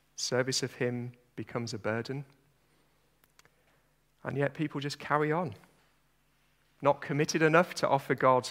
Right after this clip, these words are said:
wholehearted worship, and not courageous enough to abandon him altogether, just cold, joyless, going through the motions.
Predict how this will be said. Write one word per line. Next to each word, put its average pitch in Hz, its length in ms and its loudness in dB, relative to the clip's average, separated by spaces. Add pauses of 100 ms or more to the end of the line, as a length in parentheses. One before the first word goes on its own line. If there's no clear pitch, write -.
(140)
wholehearted 135 640 2
worship, 123 540 -2 (1600)
and 135 100 -4
not 180 160 0
courageous 156 540 4
enough 117 240 2
to 139 120 -4
abandon 123 440 2
him 110 340 -2 (260)
altogether, 131 520 -2
just - 420 -8
cold, 135 580 -4 (220)
joyless, 120 720 -4 (520)
going 117 240 0
through 117 180 -8
the 110 60 -6
motions. 110 760 -6